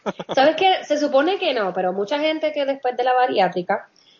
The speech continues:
Speaker 2: sí beben refresco porque la gaseosa les ayuda a sacar el gas que le da dolor.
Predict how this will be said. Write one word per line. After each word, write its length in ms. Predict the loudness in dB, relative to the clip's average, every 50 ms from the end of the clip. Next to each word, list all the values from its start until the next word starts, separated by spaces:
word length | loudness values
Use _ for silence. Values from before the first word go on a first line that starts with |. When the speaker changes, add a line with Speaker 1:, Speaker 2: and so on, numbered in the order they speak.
| _ _
Speaker 2:
sí 200 | 0 2 4 6
beben 280 | 6 6 6 4 4 2
refresco 680 | 2 2 0 2 2 2 2 2 2 0 -2 -2 -2
porque 260 | 0 -2 0 2 2
la 100 | 2 4 2
gaseosa 600 | 2 0 2 2 2 4 4 2 2 2 2 2
les 220 | 4 4 4 4
ayuda 500 | 4 2 2 4 4 4 6 6 4 4 2
a 100 | 0 -2
sacar 300 | -4 -2 2 2 4 4
el 160 | 4 2 2
gas 240 | 2 2 0 0 -2
que 80 | 0 2
le 100 | 2 4
da 100 | 4 4
dolor. 320 | 4 4 2 0 -2